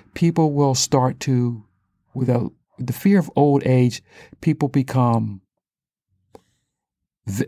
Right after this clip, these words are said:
invisible. They feel like they're invisible. They feel like no one cares about them. They feel like the opposite sex. They feel like younger people are looking down on them.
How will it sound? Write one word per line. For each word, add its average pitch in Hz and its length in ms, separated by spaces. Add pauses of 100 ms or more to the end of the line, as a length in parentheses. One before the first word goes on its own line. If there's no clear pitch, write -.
(140)
invisible. 113 760
They 107 80
feel 156 280
like 139 180
they're 139 120
invisible. 117 460
They 110 100
feel 139 240
like 127 280
no 123 180
one 123 300
cares 117 400
about 113 280
them. 113 320 (340)
They 110 100
feel 120 340
like 110 480
the 104 220
opposite 107 440
sex. - 520 (220)
They 107 100
feel 110 300
like 101 440 (400)
younger 110 440
people 110 460
are 104 140
looking 107 400
down 101 320
on 98 220
them. 98 280